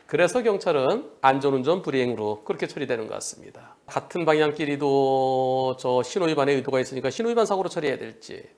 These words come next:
아니면은 안전운전 불이행으로 처리될지.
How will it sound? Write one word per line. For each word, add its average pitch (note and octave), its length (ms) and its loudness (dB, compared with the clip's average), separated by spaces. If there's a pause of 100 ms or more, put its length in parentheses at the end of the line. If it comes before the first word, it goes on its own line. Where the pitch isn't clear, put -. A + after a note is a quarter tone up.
(320)
아니면은 C#3 680 0 (160)
안전운전 D3+ 640 0
불이행으로 C#3 320 -2
처리될지. G#2 680 -16